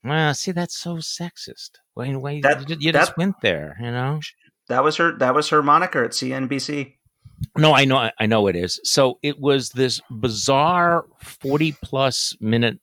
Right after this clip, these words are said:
Speaker 1: rant. I say forty-plus minutes because at about forty minutes,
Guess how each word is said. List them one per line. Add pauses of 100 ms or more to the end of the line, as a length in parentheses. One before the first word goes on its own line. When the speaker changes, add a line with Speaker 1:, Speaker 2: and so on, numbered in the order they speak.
(100)
Speaker 1:
rant. (480)
I
say
forty-plus
minutes
because
at
about
forty
minutes,